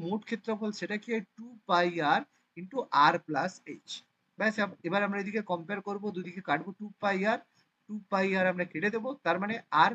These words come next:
plus h সমান হবে টু এইচ। একদিকে যদি আমরা নিয়ে যাই তাহলে এখানে হবে h is equal to r, অর্থাৎ h মানে আমরা এখানে দেওয়াই আছে উচ্চতা ওয়ান নাইনটি ফাইভ, তাহলে ব্যাস কি হয়? ব্যাস হয় টু আর। টু আর মানে দুই গুণিত ওয়ান নাইনটি ফাইভ দ্বিগুণ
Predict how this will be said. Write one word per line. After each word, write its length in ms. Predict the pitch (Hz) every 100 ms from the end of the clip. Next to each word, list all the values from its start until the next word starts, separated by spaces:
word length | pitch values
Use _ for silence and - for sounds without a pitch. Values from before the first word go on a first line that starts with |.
| -
plus 240 | 196 160 - 170 196
h 40 | - -
সমান 180 | 175 165
হবে 120 | 220 226 -
টু 80 | 151 120
এইচ। 140 | 107 - _ _ _ _ _ 175
একদিকে 320 | 208 226 247 240
যদি 100 | 233 240
আমরা 140 | 226 190
নিয়ে 160 | 175 190
যাই 140 | 202 226
তাহলে 160 | 151 143 151
এখানে 140 | 170
হবে 100 | 190 196 - 175 226
h 40 | - -
is 60 | 151 151
equal 200 | 131 139 208
to 60 | - 127 107
r, 20 | - _ _ _ _ _ _ _ _ _ 185
অর্থাৎ 260 | 392 202 208 - 185 240
h 40 | - 226
মানে 120 | 226 220
আমরা 120 | 220
এখানে 160 | 214 220 165
দেওয়াই 240 | 160 202 214
আছে 120 | 208 185
উচ্চতা 340 | - 190 208 226 - _ _
ওয়ান 160 | 127 180 202
নাইনটি 280 | 214 214 214
ফাইভ, 140 | 196 220 - _
তাহলে 180 | - 208 - 151
ব্যাস 240 | 185 220 -
কি 100 | 220 214
হয়? 120 | 233 156
ব্যাস 220 | 139 156 180
হয় 120 | 240 - _
টু 100 | 214 139
আর। 60 | 95 - _
টু 100 | 202 220
আর 60 | 214
মানে 120 | 220 202 156
দুই 140 | 190 190
গুণিত 260 | 202 196 202 147
ওয়ান 140 | 139 180
নাইনটি 280 | 196 196 202 -
ফাইভ 160 | 196 220 _ - _ 127
দ্বিগুণ 280 | 180 220